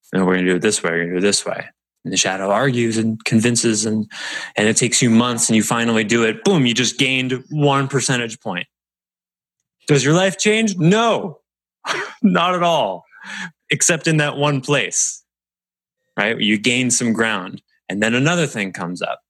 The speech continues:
and you battle and argue and struggle and whatever. Boom, you're at thirty-two percent, and they're at sixty-eight,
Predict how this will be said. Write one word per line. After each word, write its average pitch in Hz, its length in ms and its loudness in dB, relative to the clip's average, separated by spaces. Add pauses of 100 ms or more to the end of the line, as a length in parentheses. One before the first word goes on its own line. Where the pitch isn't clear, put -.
(720)
and 101 160 -2
you 101 80 0
battle 98 500 0
and 92 280 -8 (680)
argue 110 460 2
and 101 140 0
struggle 104 480 0
and 98 100 -4
whatever. 95 480 -2 (1120)
Boom, 135 500 2 (320)
you're 117 140 2
at 117 100 -4
thirty-two 151 400 2
percent, 113 520 -4 (100)
and 101 140 -4
they're 101 120 0
at 104 220 -2 (460)
sixty-eight, 110 880 -2